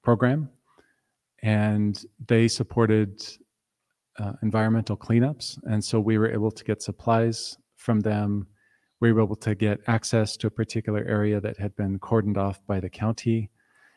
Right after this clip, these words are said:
And we were able to start these monthly cleanups that enabled us to engage with the community. And we started planting plants, picking up trash. We started talking to people,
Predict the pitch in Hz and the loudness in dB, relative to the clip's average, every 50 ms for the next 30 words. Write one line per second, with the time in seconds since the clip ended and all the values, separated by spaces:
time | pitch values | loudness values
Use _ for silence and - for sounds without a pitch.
0 | _ _ _ _ _ _ _ _ _ - - 113 104 104 104 104 101 98 98 98 | _ _ _ _ _ _ _ _ _ 0 2 4 4 4 4 2 0 0 -2 -4
1 | 95 - - - _ _ _ _ _ - 120 113 113 107 117 113 110 110 104 113 | -6 -8 -16 -20 _ _ _ _ _ -2 0 2 2 2 2 0 0 -2 -2 -4
2 | - - - - 107 101 98 95 95 95 95 92 - - - - 117 107 - 113 | -4 -4 -4 -2 0 0 0 0 -2 -4 -4 -6 -8 -2 2 4 4 4 4 2
3 | 110 107 104 92 95 - - - - 123 110 110 107 - 104 - - - 139 147 | 2 2 2 0 -4 -10 -10 -6 0 2 4 4 4 2 -2 -2 2 4 6 8
4 | 139 107 101 110 - - - - - - _ _ - - 120 110 113 113 110 110 | 8 6 4 2 -2 -8 -12 -12 -14 -16 _ _ 2 4 4 6 6 4 2 2
5 | 107 110 113 - 113 107 - - - - 107 101 98 - 104 104 104 104 98 98 | 2 0 0 0 -2 -4 -4 -4 -4 -2 -2 -2 0 0 0 0 2 0 -2 -4
6 | - - - _ _ _ - 117 110 107 101 92 - - - - - _ _ _ | -8 -14 -14 _ _ _ -4 0 0 2 0 0 -4 -10 -20 -20 -20 _ _ _
7 | - 107 98 104 101 101 95 90 - - 104 110 123 135 135 131 123 120 123 120 | -16 -8 -4 -2 -2 -2 -2 -4 -4 0 4 6 6 6 6 6 6 6 4 4
8 | 107 - _ _ _ _ _ _ _ _ _ _ _ _ _ _ - - 113 110 | 0 -4 _ _ _ _ _ _ _ _ _ _ _ _ _ _ 0 2 4 4
9 | 107 107 107 98 107 101 - - 113 110 101 98 95 - - 104 98 90 - - | 4 2 2 0 -2 -2 -2 0 0 2 2 0 -2 -4 -4 -4 -4 -4 -6 -8
10 | 95 - - - 135 139 131 123 123 120 - - - - - _ _ _ _ - | -14 -6 -2 2 4 4 4 4 2 0 -4 -10 -14 -14 -16 _ _ _ _ -10
11 | - 101 - 98 92 90 - - - - 113 113 110 113 101 - - - 107 95 | -10 -8 -6 -6 -6 -6 -8 -6 -2 0 0 2 2 0 -2 -4 -6 -8 -8 -8
12 | - - - 113 110 98 95 - - - 110 107 - - 117 110 107 - - 117 | -6 -4 -2 -2 -2 -2 -4 -6 -6 -4 -4 -2 -2 -2 -2 -2 -2 -4 -8 -10
13 | - - 113 110 - - 110 107 104 104 101 101 92 85 | -6 -2 -2 -2 0 2 2 2 2 2 2 0 -2 -4